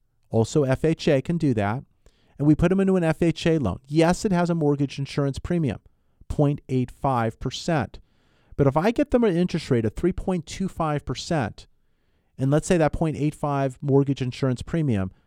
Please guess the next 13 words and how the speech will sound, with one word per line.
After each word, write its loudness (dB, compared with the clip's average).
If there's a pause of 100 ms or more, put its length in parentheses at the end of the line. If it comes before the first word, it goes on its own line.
(220)
puts 2
that 2
to 2
a 4
f-, -4 (100)
an 0
effective -2
rate 0 (320)
of -2
four 0
point -2
one -2
zero, 2